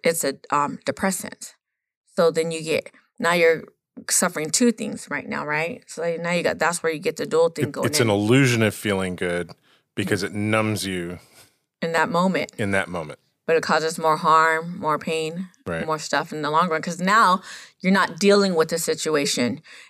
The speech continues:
Speaker 1: And that's why Mental Health Awareness Month is so important, because we wanna make it, we wanna normalize it. Like,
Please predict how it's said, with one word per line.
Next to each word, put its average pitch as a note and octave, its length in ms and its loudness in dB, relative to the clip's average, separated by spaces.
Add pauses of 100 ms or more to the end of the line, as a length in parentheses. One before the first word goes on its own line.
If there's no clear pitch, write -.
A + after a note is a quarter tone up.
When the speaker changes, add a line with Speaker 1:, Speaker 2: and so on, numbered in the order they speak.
Speaker 1:
And E3+ 200 2
that's F#3 220 0
why D#3+ 360 4
Mental E3 360 0
Health D#3 420 0
Awareness F#3+ 460 2
Month C#3+ 240 0
is D#3 140 0
so D#3 180 4
important, D#3+ 640 2
because E3 640 2 (480)
we G3 80 -2
wanna A3+ 280 4
make G3 260 2
it, - 260 2 (140)
we F#3+ 80 4
wanna B3+ 220 6
normalize F3+ 560 4
it. B2+ 180 0
Like, D3+ 220 0